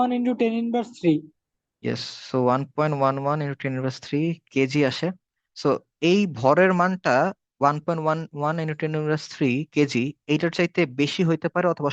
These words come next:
Speaker 2: সমান হতে পারে। তাহলে ন্যূনতম ভরটা কত হবে? One point one one into ten to the power minus three।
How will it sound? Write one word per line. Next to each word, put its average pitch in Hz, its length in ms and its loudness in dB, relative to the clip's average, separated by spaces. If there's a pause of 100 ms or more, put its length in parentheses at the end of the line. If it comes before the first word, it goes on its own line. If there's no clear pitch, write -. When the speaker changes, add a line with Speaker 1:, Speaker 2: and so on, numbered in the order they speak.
Speaker 2:
সমান 151 240 -2
হতে 127 160 -6
পারে। 131 140 0 (460)
তাহলে 151 260 2
ন্যূনতম 190 360 4 (140)
ভরটা 147 360 2
কত 165 180 -2
হবে? 180 140 -2 (180)
One 135 120 -2 (120)
point 156 220 -4 (260)
one 139 100 -2 (180)
one 165 100 0 (360)
into 143 140 -4 (100)
ten 143 160 2
to 151 100 0
the 143 100 2
power 151 200 0
minus 127 320 -2
three। 117 200 -4